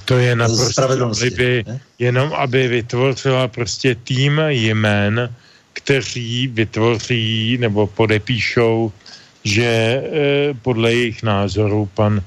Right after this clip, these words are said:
Speaker 1: Lučanský spáchal sebevraždu na těch teplákách, ačkoliv předtím byl ještě několikrát jako v těch, v těch, e, vězeňských souvislostech, e, velmi,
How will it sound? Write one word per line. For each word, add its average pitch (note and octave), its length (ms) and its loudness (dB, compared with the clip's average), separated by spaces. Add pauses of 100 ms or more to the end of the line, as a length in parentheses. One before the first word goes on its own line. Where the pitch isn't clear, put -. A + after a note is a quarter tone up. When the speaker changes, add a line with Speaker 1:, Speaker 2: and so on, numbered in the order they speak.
(420)
Speaker 1:
Lučanský A2+ 600 0
spáchal G#2+ 520 0
sebevraždu G#2 720 0
na G#2 200 2
těch G2 200 -4
teplákách, F#2+ 800 0 (800)
ačkoliv A#2 520 0
předtím A2 380 0
byl A2 220 4
ještě A2 260 -2
několikrát G2+ 760 2
jako G#2 240 0
v - 100 -10
těch, - 360 -2
v C3 300 0
těch, A2 360 -2
e, A2 340 4
vězeňských G#2+ 840 0 (460)
souvislostech, A#2 960 0
e, B2+ 40 2 (760)
velmi, G#2+ 540 2